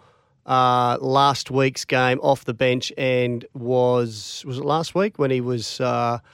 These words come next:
he, I think he got sin binned and anyway, they've opted with Moses Leota, who's, you know,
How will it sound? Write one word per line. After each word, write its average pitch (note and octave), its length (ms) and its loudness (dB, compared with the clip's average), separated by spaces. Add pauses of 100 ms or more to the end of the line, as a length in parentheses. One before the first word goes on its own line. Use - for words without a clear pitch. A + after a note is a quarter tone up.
(380)
he, B2+ 320 0 (340)
I C#3 60 -6
think D3 160 -4
he B2+ 80 -2
got C3+ 120 -4
sin C#3+ 280 0
binned C#3+ 420 0 (200)
and A#2 880 -4 (420)
anyway, C#3+ 420 6
they've D3 220 4
opted E3+ 300 4
with C3+ 100 2
Moses B2 380 2
Leota, A2 400 -4
who's, C3 580 2
you B2 80 -10
know, A2 160 -6